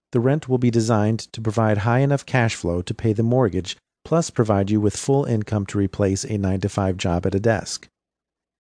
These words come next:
Your job will become one that researches various properties to purchase,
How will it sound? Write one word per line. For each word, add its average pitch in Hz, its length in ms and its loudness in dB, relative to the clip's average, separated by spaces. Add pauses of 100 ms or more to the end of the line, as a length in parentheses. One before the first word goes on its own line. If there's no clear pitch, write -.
(420)
Your 120 120 4
job 123 320 2
will 113 60 2
become 117 340 2
one 117 180 2
that 107 160 0
researches 113 560 0
various 107 380 2
properties 120 420 0
to 123 80 -4
purchase, - 480 -4